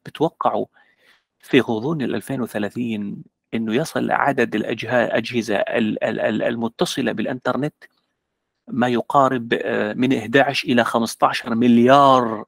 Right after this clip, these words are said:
جهاز connected to the internet. فتخيل يعني لما أجي أحكي هذا الكلام يا مهندسين بالله عليكم، إذا إحنا كلنا على بعضنا بسكان الكرة الأرضية ويعني بنوصل ثمانية مليار مثلا،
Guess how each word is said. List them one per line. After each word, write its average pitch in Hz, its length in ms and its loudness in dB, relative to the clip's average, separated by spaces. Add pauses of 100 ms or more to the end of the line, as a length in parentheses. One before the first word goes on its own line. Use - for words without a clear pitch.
جهاز 113 560 -4 (1500)
connected 117 340 -6 (100)
to 110 40 -6
the 104 140 -6
internet. - 460 -14 (520)
فتخيل 269 520 2
يعني 107 280 2
لما 135 200 0
أجي 160 160 0
أحكي - 220 -4
هذا 127 160 -2
الكلام 107 380 -4
يا 104 80 -4
مهندسين 107 480 -10
بالله 117 220 2
عليكم، - 360 -2 (840)
إذا 131 160 6
إحنا 175 160 2
كلنا 165 300 4
على 117 100 4
بعضنا 135 320 2
بسكان 131 400 -4
الكرة 127 220 -2
الأرضية 117 480 -2 (100)
ويعني 143 500 -4
بنوصل 139 440 -2
ثمانية 120 320 0
مليار 98 360 -6
مثلا، - 340 -12